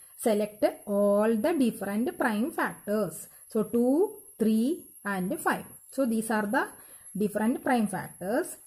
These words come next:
two, three and five. Then for finding L C M, select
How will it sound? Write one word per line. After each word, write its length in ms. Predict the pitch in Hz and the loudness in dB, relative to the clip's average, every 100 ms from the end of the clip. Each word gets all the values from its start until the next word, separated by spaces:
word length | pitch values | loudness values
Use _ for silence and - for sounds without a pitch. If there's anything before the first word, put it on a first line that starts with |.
| - | -4
two, 260 | 247 294 208 | 0 0 0
three 280 | 214 220 220 | 0 0 -2
and 260 | 214 208 339 427 - - | 0 0 -2 -6 -12 -8
five. 380 | 185 151 208 320 - - - | -6 -6 -8 -10 -16 -20 -8
Then 300 | 226 254 196 | 6 6 6
for 180 | 170 220 | 2 0
finding 380 | 214 196 220 311 | 0 -2 0 0
L 120 | 277 | 0
C 220 | 262 269 | 0 -2
M, 120 | 302 - | -2 0
select 420 | 233 190 - | 0 0 -2